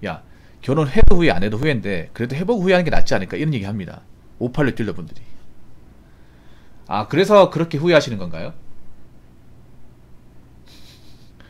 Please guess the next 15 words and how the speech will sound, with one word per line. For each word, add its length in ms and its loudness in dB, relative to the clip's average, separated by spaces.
그래서 260 0
그렇게 800 -2
어머니하고 380 0
그렇게 220 -10
많이 160 -10
싸웁니까? 480 -10
평소에 260 0
우리한테 260 2
후회하는 280 2
모습을 240 -4
굉장히 220 -4
많이 180 0
보여줬는데, 800 -6
해보고 260 0
후회하라고요? 560 -4